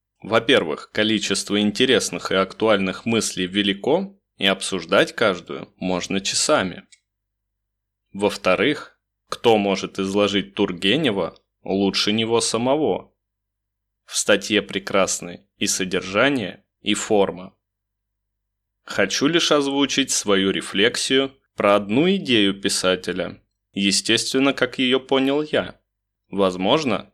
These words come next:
кто-то поймет по-другому. Развитие культуры и общества уже в сороковых годах девятнадцатого столетия пришли к тому моменту,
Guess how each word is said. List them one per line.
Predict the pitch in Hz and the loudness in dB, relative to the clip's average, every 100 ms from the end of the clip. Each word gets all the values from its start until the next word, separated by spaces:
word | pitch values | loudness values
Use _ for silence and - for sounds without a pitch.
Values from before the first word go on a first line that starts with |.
| _ | _
кто-то | - - 98 117 | -8 -2 0 0
поймет | 110 117 107 98 95 | 0 0 0 -2 -4
по-другому. | - 101 131 135 117 85 - _ _ _ _ _ _ _ _ _ _ _ _ _ _ _ | -6 -4 -2 0 -2 -2 -8 _ _ _ _ _ _ _ _ _ _ _ _ _ _ _
Развитие | 107 107 113 117 123 - 101 | 0 2 2 2 2 2 -2
культуры | 98 120 110 - 123 107 | 0 0 0 2 2 4
и | |
общества | 104 117 92 - 90 - 90 85 - _ | 4 2 0 -4 -4 -6 -10 -12 -16 _
уже | 104 101 104 | -2 2 2
в | |
сороковых | - - 101 98 107 110 98 95 | 2 0 2 2 2 2 -2 0
годах | 98 110 98 80 - | 0 2 2 0 -4
девятнадцатого | 95 95 95 98 90 - - 85 | -6 -6 -2 -2 0 -4 -6 -4
столетия | 85 - 90 87 131 151 90 - _ _ _ _ _ _ | -4 -2 -2 0 -2 -2 -6 -6 _ _ _ _ _ _
пришли | 92 95 - 104 | -4 -2 0 0
к | 98 | 0
тому | - 87 90 127 | 0 0 0 0
моменту, | 147 117 101 85 - 69 | 2 2 0 -2 -8 -14